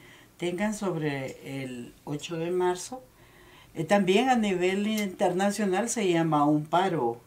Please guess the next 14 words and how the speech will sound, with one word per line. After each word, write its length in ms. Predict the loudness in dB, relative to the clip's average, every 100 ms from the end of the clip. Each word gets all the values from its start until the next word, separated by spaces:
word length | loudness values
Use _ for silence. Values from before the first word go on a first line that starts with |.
| -18
a 180 | -6 -2
un 160 | -2 -2
paro 680 | 2 2 2 0 0 -4 0
mundial 640 | 2 4 4 4 2 2
de 100 | -2
las 180 | -2 -2
mujeres, 500 | -2 -2 -2 -4 -8 -14 -20 -20 -20 -20 -6
que 460 | 0 4 4 2 2
ese 320 | 4 4 4 2
día 320 | 2 2 0
la 160 | 0
gente, 540 | -4 -4 -6 -4 0 0
las 200 | 0 -2
mujeres, 600 | -2 2 2 0 -6